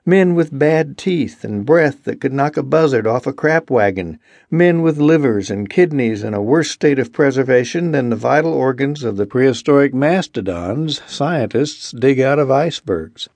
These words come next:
Luckily for me, I didn't end up that way,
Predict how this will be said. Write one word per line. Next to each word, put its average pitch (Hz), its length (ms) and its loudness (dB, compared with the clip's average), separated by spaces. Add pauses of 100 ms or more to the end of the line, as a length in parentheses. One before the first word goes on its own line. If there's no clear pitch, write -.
(600)
Luckily 110 400 2
for 101 120 -4
me, 151 420 -2
I 117 180 -2
didn't 196 240 2
end 196 200 2
up 196 200 -2
that 98 200 -2
way, 85 400 -10